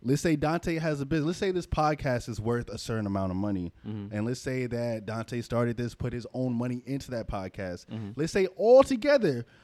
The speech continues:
Speaker 1: you have a million dollars worth of assets. That means things that you own, including your house, your car, your business, whatever.
Speaker 2: Facts.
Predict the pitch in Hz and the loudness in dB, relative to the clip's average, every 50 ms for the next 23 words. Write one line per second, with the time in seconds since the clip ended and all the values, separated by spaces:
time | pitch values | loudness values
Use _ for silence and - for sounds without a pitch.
0 | _ - - 180 220 208 226 226 220 214 202 - - 139 143 139 156 185 214 214 | _ -4 -2 0 2 4 4 6 6 6 4 4 0 0 2 4 4 6 6 6
1 | 214 208 196 196 196 190 165 139 - 180 175 - - - - 175 202 220 - - | 6 6 6 6 6 6 4 4 2 0 -2 -4 -6 -8 -4 -4 -2 -2 -4 -4
2 | 123 113 101 - - - 135 139 143 147 147 143 131 - - 160 165 175 - 143 | -6 -8 -8 -10 -10 -6 -4 -2 0 2 0 0 -2 -4 -4 -4 -4 -4 -4 -6
3 | 127 - 147 - - 143 160 147 120 110 107 104 - 135 123 117 110 101 95 90 | -4 -2 -4 -2 0 2 2 2 2 0 -2 -4 -4 -4 -2 -2 0 -2 -2 -2
4 | 107 117 120 127 123 - 107 95 - 120 113 117 120 110 101 95 104 117 113 107 | 0 0 0 0 -2 -4 -8 -8 -4 -2 -2 0 0 -2 -4 -6 -6 -6 -6 -4
5 | 120 117 113 - - 117 123 117 107 95 - 87 92 - _ _ _ _ _ _ | -6 -6 -6 -4 -4 -4 -4 -4 -6 -8 -10 -14 -16 -18 _ _ _ _ _ _
6 | - 101 90 82 - - - | -8 -8 -8 -8 -12 -20 -20